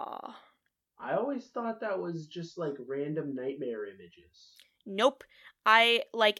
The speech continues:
Speaker 2: I didn't even have the mental capacity or the time to analyze everything in Pink Elephants on Parade. So I was so glad to stumble on this, um, this guy's paper because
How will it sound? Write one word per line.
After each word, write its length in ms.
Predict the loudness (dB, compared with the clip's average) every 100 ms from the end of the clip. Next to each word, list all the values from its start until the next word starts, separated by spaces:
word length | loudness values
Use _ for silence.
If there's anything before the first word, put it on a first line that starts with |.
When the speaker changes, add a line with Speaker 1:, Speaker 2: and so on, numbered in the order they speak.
| 2
Speaker 2:
I 140 | 4 4
didn't 220 | 2 0
even 260 | -2 -4
have 500 | -4 0 2 0 -4
the 120 | -10 -6
mental 560 | -6 -6 -4 -6 -6 _ -14
capacity 680 | -12 -8 -10 -8 -6 -6 -6
or 140 | -6 -8
the 100 | -10
time 480 | -16 -14 -12 -12 -14 -10
to 200 | -8 -8
analyze 540 | -10 -6 -2 2 0 0
everything 520 | -2 -2 -2 -2 -4 -6
in 420 | -6 -4 -6 -8 -12 _ _ -6
Pink 140 | -4
Elephants 300 | -4 -6 -10
on 100 | -12
Parade. 580 | -10 -8 -6 -4 -4 -4 -8 -20 -20 -20 -2
So 140 | 4
I 80 | 6
was 100 | 4
so 360 | 4 8 8 6
glad 460 | 0 2 2 0 -8 _ _ -4
to 220 | 0 0
stumble 380 | -2 -4 0 0
on 200 | 0 -4
this, 260 | -4 -6
um, 540 | -8 -8 -8 -10 -12 -14 _
this 200 | -10 -10
guy's 840 | -4 -2 -2 -4 -10 -14 -14 -16 -20 _
paper 420 | -10 -8 -6 -6 -6
because 880 | -10 -6 -4 -4 -8 -12 -12 -14